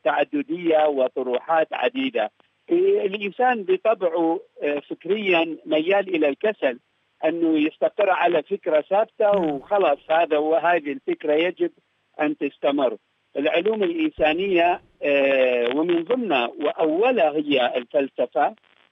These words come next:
Speaker 1: بعدين جت علوم إنسانية أخرى وآخرة الإبستمولوجية والأجناس البشرية وإلى آخره.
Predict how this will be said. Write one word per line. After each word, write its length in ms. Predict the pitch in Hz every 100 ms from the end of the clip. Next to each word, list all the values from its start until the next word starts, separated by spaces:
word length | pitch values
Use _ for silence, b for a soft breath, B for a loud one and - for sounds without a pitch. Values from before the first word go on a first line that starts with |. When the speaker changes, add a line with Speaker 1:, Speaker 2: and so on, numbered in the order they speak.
| _
Speaker 1:
بعدين 380 | - 117 165 156
جت 300 | 160 185 -
علوم 400 | 156 151 165 147 143
إنسانية 600 | 135 151 139 156 147 160
أخرى 320 | 160 - 139
وآخرة 680 | 135 143 123 - 151 147 135 _ _ _ _
الإبستمولوجية 1300 | 131 135 - - 151 135 131 123 - 156 160 151 147
والأجناس 1040 | 147 120 117 113 113 113 120 117 - 139 131
البشرية 920 | 131 117 117 - 113 139 151 143 135
وإلى 1300 | 135 117 107 104 107 _ _ _ _ 123 127 139 135 120
آخره. 460 | - 156 139 135